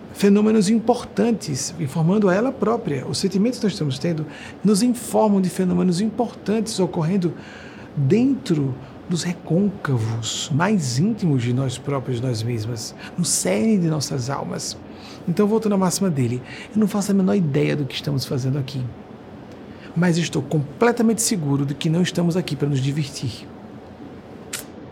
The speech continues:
Fantástico, né? Eu acho. Teríamos que sair um pouco desse ramerrão de "vamos terminar aqui esse trabalho", que quando é que acaba a hora do serviço? Eu entendo que muitas pessoas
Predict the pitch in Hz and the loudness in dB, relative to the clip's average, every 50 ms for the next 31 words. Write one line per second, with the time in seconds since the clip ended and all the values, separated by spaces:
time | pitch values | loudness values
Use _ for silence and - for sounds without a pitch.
0 | - - - - - - - 170 151 - 156 151 - - - - 156 165 190 202 | -18 -18 -18 -18 -14 -8 -8 -6 -6 -6 -6 -8 -8 -8 -6 -4 -2 0 0 -2
1 | 202 180 - - - - - - - - - - - 156 131 - - - - - | -2 -6 -8 -14 -18 -18 -18 -16 -16 -16 -12 -6 -4 -4 -4 -4 -4 -6 -6 -8
2 | - - - - - - - - - - - - - - - - - - - - | -10 -12 -16 -18 -18 -18 -18 -18 -18 -18 -18 -18 -18 -18 -16 -16 -16 -16 -16 -16
3 | - - - - - - - - - - - - - - 208 226 233 202 - - | -16 -16 -18 -18 -16 -16 -16 -16 -16 -16 -16 -14 -8 -2 0 0 2 0 0 -2
4 | 185 - - 185 185 185 151 - - 202 226 160 - 170 151 165 156 131 - - | -2 -2 0 0 0 0 0 0 -2 -2 -2 -2 -2 -2 0 0 0 0 0 0
5 | 160 151 143 131 - - - - - - - - - - - - - 170 175 190 | 0 0 -2 -4 -6 -10 -14 -16 -16 -18 -18 -18 -16 -16 -14 -6 -2 2 4 4
6 | 196 196 185 170 156 165 185 196 190 165 143 160 160 156 143 - - - - - | 4 4 4 4 4 4 4 4 2 2 2 2 2 0 0 -2 -6 -14 -14 -14
7 | - - 151 170 196 190 - - 190 175 175 156 165 160 147 127 - 180 185 180 | -10 -4 0 2 2 2 2 2 2 2 2 2 2 0 0 -2 0 0 2 2
8 | 170 165 143 - - - 160 143 143 139 - 165 156 147 143 147 170 180 185 180 | 4 2 2 0 -2 -2 -2 -2 -4 -4 -4 -2 -2 0 2 4 6 6 6 6
9 | 175 175 170 170 - 175 160 156 - 190 202 202 190 202 175 151 - 156 143 135 | 6 4 2 0 -2 -4 -4 -4 -2 0 2 2 2 0 0 -2 -2 -2 -2 -2
10 | 139 135 131 135 131 139 139 139 135 131 - - - - - - - - - - | -2 -2 -2 -2 -4 -4 -6 -6 -8 -10 -12 -14 -16 -16 -16 -16 -16 -16 -16 -16
11 | - - - - 151 139 - - 143 120 123 151 143 135 - 214 208 185 175 147 | -16 -16 -12 -8 -6 -4 0 0 0 2 2 2 2 0 0 0 2 2 2 2
12 | 127 - 151 151 143 139 127 - 143 180 190 180 - 139 - 160 135 - - 151 | 2 0 0 0 0 -2 0 0 2 2 2 0 0 -4 -4 -4 -4 -4 -4 -4
13 | 147 135 127 - | -2 -4 -4 -6